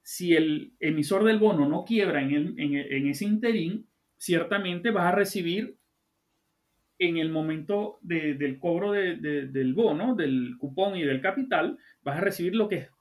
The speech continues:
exactamente tú esperabas. Esto sí,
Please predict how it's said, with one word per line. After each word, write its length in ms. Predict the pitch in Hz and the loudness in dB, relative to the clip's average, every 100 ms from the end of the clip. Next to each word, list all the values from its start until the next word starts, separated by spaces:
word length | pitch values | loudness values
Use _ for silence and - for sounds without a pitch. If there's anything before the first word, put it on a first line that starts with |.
| _ | _
exactamente 720 | 160 143 202 202 233 233 226 | -12 -6 -4 0 2 2 0
tú 160 | 220 190 | 0 0
esperabas. 760 | 170 190 170 156 - - - _ _ _ _ | 0 0 2 2 0 -8 -18 _ _ _ _
Esto 320 | 160 156 - | -10 -6 -4
sí, 400 | 247 - 175 - | -4 -6 -12 -14